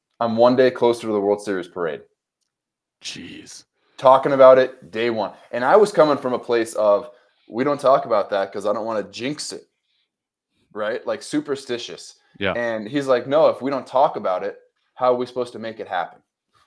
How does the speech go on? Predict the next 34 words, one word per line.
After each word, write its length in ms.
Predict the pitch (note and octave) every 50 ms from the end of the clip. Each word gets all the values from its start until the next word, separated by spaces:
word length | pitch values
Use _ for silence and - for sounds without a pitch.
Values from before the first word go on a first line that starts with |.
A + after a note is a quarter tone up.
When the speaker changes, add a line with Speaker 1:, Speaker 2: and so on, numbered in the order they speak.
| _ _ _ _ _ _ _ _ _ _ _ _ _ _ _ _ _ _
Speaker 1:
So 140 | - B2 A#2+
we 100 | B2 C3+
ended 160 | D3+ E3 E3
up 140 | D#3 C#3+ -
talking 400 | - C3+ B2+ C3 C3 - C3 B2+
about 480 | A#2+ A2+ A#2 A2+ A2 G#2+ G2+ - - _ _ _ -
our 140 | G#2 G2+
goals, 640 | F#2 - A#2 A2+ A#2 A#2 A2+ A2+ A2 A2 - - _ _
the 80 | - A2
World 220 | G2+ G2 G2 G2 -
Series, 560 | - A#2+ A#2+ A#2 A2+ A2 A2 G#2 G#2 - _ _ _ _ _ _ _
why 400 | - G2 G#2+ A#2 B2 C3+ C#3 C#3
we 100 | C#3 C3+
were 120 | C3 B2+ B2
gonna 180 | B2+ B2 A#2
make 260 | A2+ A#2 A2+ A2+ A2+ A#2+
it. 220 | A2+ A2 - -
Like, 180 | G#2 G2+ - -
we 80 | A#2+
talked 320 | A#2+ - C#3+ C3+ C3+ - D3
about 240 | C3 C3 A#2+ G#2+
success 540 | - - G#2 - - - B2+ C3 C#3+ - -
and 120 | - A#2+ A2+
our 120 | G#2+ G#2
goals 460 | G#2 G#2+ G#2 G#2 G2+ G2+ - - _ -
every 180 | A2+ A2+ G#2+ G#2+
single 220 | - G#2 G2+ F#2
day. 160 | E2+ E2 - - _ _ _ _ _ _ _ _ _ -
Uh, 260 | G#2+ G#2+ G#2 F#2+ E2+ - _ _
the 160 | A#2 A#2 A2
scoreboard 500 | A2 - - D3 D#3 E3 D3+ C#3 C3 A#2
at 140 | A2 G#2 -
Fenway 240 | A#2+ A#2 A#2 A2 G2+
Park, 380 | - - A2+ G#2 G2+ - -